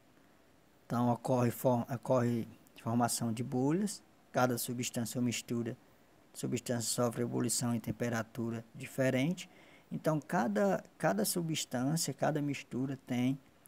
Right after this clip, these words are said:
o seu grau de temperatura pra sofrer, sofrer a ebulição,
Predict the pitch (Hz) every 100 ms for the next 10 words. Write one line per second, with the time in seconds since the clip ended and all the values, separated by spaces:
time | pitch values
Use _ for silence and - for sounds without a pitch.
0 | _ - 120 - 135 127 123 120 113 123
1 | 127 131 123 117 123 120 - 110 117 107
2 | 120 - 131 120 - 117 123 - - -
3 | - _ - - 107 98 120 117 117 127
4 | 131 - 117